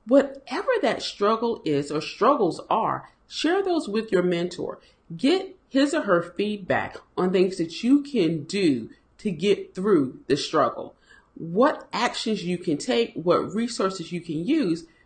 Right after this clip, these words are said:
because it is truly, truly important that you use your mentor to help you grow. They're not there just to look cute. "Hey, girl, hey." But they're really there to help you.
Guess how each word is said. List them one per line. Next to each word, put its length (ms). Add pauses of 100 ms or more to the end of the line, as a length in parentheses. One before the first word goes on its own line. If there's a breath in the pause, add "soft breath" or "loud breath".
(140 soft breath)
because 440
it 120
is 200
truly, 340
truly 560 (160)
important 560
that 300
you 60
use 500
your 100
mentor 680 (400 soft breath)
to 160
help 360
you 280
grow. 300
They're 280
not 540
there 340 (320 loud breath)
just 300
to 60
look 280
cute. 440
"Hey, 280
girl, 240
hey." 320 (360 loud breath)
But 100
they're 140
really 440
there 400 (140)
to 160
help 460
you. 640